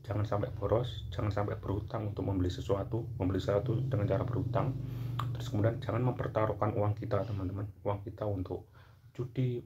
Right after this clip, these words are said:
untuk investasi yang nggak jelas, untuk beli sesuatu yang, eh, tidak kita perhitungkan, gitu ya. Seperti kita membeli emas, gitu ya, itu kan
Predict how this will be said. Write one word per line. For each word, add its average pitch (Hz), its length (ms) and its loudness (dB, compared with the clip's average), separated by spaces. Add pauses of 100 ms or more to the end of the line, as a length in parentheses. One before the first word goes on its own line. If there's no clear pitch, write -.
untuk - 160 -4
investasi 98 560 0
yang 92 100 2
nggak - 220 -2
jelas, 127 420 2 (480)
untuk 98 240 0
beli 98 220 0
sesuatu 101 580 0
yang, 101 300 2 (680)
eh, 98 380 6 (840)
tidak 107 240 0
kita 101 320 0
perhitungkan, 123 640 2
gitu 101 240 2
ya. - 20 -2 (680)
Seperti - 480 -2
kita 110 240 2 (720)
membeli 98 320 0
emas, 107 320 2
gitu 104 160 -2
ya, 92 240 0
itu - 160 -6
kan 120 160 4